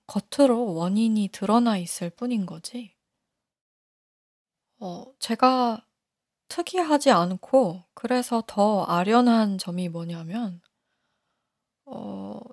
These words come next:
제 몇몇 친구들은 한 동네에 태어나서 평생 수십 년을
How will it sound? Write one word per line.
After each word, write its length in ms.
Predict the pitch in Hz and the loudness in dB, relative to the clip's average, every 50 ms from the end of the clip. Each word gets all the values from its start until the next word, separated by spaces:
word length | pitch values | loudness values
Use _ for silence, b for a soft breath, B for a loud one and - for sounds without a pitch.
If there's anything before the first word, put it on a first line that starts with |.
| _ _ _ _ _ _ _ - | _ _ _ _ _ _ _ -8
제 160 | - - 233 | -4 -2 0
몇몇 520 | 196 202 208 214 226 254 302 302 294 294 - | 2 2 2 2 4 4 2 2 2 0 -4
친구들은 880 | - 311 311 311 302 302 294 285 226 202 202 175 180 196 196 175 170 | -8 -8 -8 -6 -2 -2 0 0 0 0 0 -2 -2 -2 -2 -4 -6
한 340 | 170 - - 320 339 339 330 | -6 -4 -2 -2 -2 -4 -8
동네에 1080 | - 220 190 185 185 190 202 202 202 196 190 190 185 180 180 170 165 - 120 113 123 - | -4 -2 0 0 2 2 2 2 2 0 0 0 -2 -4 -6 -6 -8 -8 -10 -12 -14 -12
태어나서 800 | - - 277 277 269 247 208 170 165 - - 160 165 208 269 - _ _ _ _ _ _ _ _ _ _ _ _ _ _ _ _ _ _ - | -6 -2 -2 0 0 0 -2 -2 -4 -8 -10 -8 -8 -8 -10 -12 _ _ _ _ _ _ _ _ _ _ _ _ _ _ _ _ _ _ -12
평생 840 | - - 370 370 381 392 359 - 233 190 180 185 190 165 156 180 180 _ _ _ _ _ _ _ _ _ _ _ _ _ _ _ _ _ | -6 -4 -4 -4 -4 -6 -6 -4 -2 -2 0 0 -2 -4 -6 -10 -16 _ _ _ _ _ _ _ _ _ _ _ _ _ _ _ _ _
수십 320 | - - 349 349 - 403 392 381 | -16 -6 0 0 0 0 0 0
년을 560 | 339 262 196 175 190 226 214 185 185 196 208 | 0 0 0 0 0 -2 -2 -4 -6 -10 -14